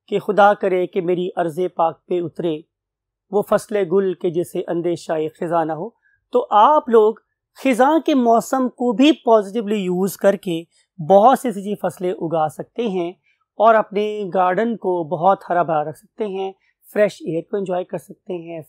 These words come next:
फन कर सकते हैं, अपने बच्चों को बहुत ज़्यादा इल्म दे सकते हैं और above all फूड गेन कर सकते हैं दूसरों पे डिपेंडेंट हुए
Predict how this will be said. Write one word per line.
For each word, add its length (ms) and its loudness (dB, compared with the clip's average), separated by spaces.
फन 160 -2
कर 160 -6
सकते 340 -14
हैं, 220 -8
अपने 500 -2
बच्चों 420 -2
को 280 0
बहुत 300 2
ज़्यादा 380 -2
इल्म 200 2
दे 160 0
सकते 360 -8
हैं 280 -8
और 140 2
above 360 0
all 320 6
फूड 520 0
गेन 240 -2
कर 160 -4
सकते 400 -8
हैं 280 -6
दूसरों 460 -2
पे 180 -2
डिपेंडेंट 680 -4
हुए 200 -8